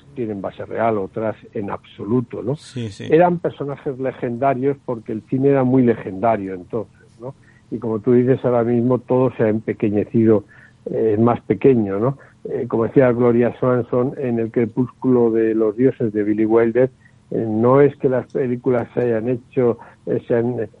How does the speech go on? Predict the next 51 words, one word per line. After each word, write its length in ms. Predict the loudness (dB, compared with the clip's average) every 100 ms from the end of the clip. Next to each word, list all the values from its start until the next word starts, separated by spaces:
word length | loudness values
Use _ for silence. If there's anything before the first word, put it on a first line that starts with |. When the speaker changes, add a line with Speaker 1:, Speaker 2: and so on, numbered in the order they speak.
| _
Speaker 1:
se 60 | 0
hayan 260 | 2 2 2
hecho, 1400 | 0 0 2 4 4 2 2 0 0 2 2 0 0 2
eh, 480 | 2 2 0 0 -2
es 100 | 0
que 80 |
el 100 | 2
cine 200 | 6 4
se 80 | 6
ha 20 |
hecho 160 | 2 2
más 160 | -2 -2
pequeño. 420 | -2 2 2 2
Es 140 | -2
decir, 180 | -6 -8 -6
yo 200 | 0 0
co-, 140 | -2 -12 -16 -8
como 180 | -4
intérprete 500 | -2 -2 -2 -2 -2
no 140 | 0 0
me 200 | -2 -2
ha 120 | -2
hecho, 340 | -4 -2 -2
no 140 | 0 -2
me 80 | -2
he 40 |
hecho 120 | -2
más 160 | -4 -4
pequeño, 460 | -6 -2 0 0 -2
no 100 | -2
me 100 | 0
llaman 220 | 2 2
a 60 |
las 140 | 0 -2
películas 420 | -4 -4 -4 -6
porque 220 | -8 -12 -12
las 120 | -14
películas 480 | -10 -10 -4 -4 -4 -12 -20 -20
ya, 380 | -10 -4 -2 -2 -6 _ -6
ya, 240 | -2 0 -2 -4
ya 220 | -2 0 2
no, 240 | 2 0 -4 -2
no 220 | 2 2
pueden 600 | 0 2 4 4 0 -4
enfrentarse 680 | -8 -8 -10 -6 -4 -4 -6
a 20 |
un 80 | -6
personaje 600 | -8 -8 -6 -6 -4 -4
como 260 | -2 0
yo, 200 | 2 2
¿no? 180 | 2 0